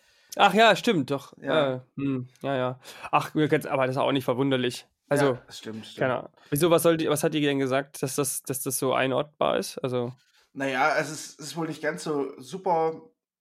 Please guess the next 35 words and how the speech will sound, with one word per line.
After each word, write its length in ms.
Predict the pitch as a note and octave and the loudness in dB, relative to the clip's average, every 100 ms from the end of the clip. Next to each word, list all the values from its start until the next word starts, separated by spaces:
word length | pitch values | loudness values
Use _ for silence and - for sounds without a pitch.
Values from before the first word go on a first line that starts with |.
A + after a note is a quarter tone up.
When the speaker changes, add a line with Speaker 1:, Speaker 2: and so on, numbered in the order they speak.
| _ - | _ -4
Speaker 2:
offen, 360 | F#3 G3 F#3 | -4 -6 -8
aber 220 | C#3+ C3 C3 | -6 -4 -4
sie 100 | B2 | -6
hat 140 | B2+ | -6
wohl 80 | C#3 | -6
so 120 | B2+ | -6
tendenziöse 720 | A#2+ C3+ C3+ B2+ - B2 C3 | -10 -8 -8 -10 -8 -8 -6
Aussagen 460 | - - C3 A#2 A#2 | -8 -8 -6 -8 -8
auf 160 | A#2 - | -16 -18
Twitter 560 | - A#2+ A#2+ G#2+ - | -16 -12 -12 -12 -14
oder, 220 | A2+ A2+ B2+ | -14 -14 -12
oder 520 | A2+ A2 A2 A2 _ _ | -12 -12 -12 -16 _ _
Speaker 1:
Okay. 240 | C#3 D3 C#3 | -12 -8 -8
Speaker 2:
Instagram 460 | B2+ C3 A#2+ A#2 A2+ | -8 -8 -8 -10 -10
getroffen, 680 | A#2 - A#2+ A#2+ A#2 A2+ - _ | -14 -12 -12 -12 -14 -16 -20 _
die 80 | B2 | -18
so 120 | A2 | -14
ein 80 | A2+ | -14
bisschen, 500 | A2+ - A2+ G#2+ G#2+ _ _ _ _ _ _ _ _ _ _ _ _ | -16 -16 -14 -14 -16 _ _ _ _ _ _ _ _ _ _ _ _
ja, 500 | B2+ B2+ C3 C#3 C#3 | -6 -2 0 2 2
das 200 | C3 A#2+ | -2 -8
ist 120 | A#2+ | -12
alles 340 | - C3 C3 - | -8 -8 -8 -10
übertrieben 840 | B2+ B2+ - C#3 C#3 C#3 C3 B2+ | -10 -10 -10 -8 -8 -8 -10 -10
und, 460 | B2 A#2 A#2 G#2+ - | -10 -14 -14 -18 -16
ähm, 440 | A2+ A2+ A2+ A2 - | -12 -12 -12 -14 -14
man 160 | A#2 | -14
muss, 320 | A#2+ B2+ - - | -14 -16 -18 -18
man 140 | A#2+ | -16
braucht 240 | A#2 A#2 C#3 | -14 -14 -14
doch 100 | B2 | -14
nur 160 | A#2+ | -12
Licht 380 | A#2 C3 - - | -12 -12 -14 -20
und, 280 | G#2+ G#2 - - | -20 -20 -20 -20
äh, 200 | G#2+ | -18